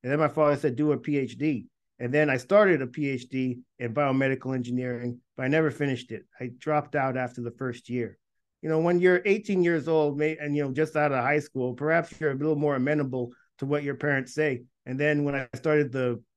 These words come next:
the master's program, I was twenty-two, and I guess I was still a little amenable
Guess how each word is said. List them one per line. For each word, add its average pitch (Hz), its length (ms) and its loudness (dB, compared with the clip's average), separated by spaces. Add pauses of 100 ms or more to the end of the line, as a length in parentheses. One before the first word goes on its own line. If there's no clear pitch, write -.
the 123 240 -4
master's 170 340 2
program, 135 520 -2
I 131 80 -2
was 127 160 -6
twenty-two, 147 720 -4 (240)
and 120 220 -6
I 113 100 -12
guess 127 180 -6
I 131 80 0
was 127 120 -2
still 214 180 8
a - 20 10
little 160 180 10
amenable 135 480 0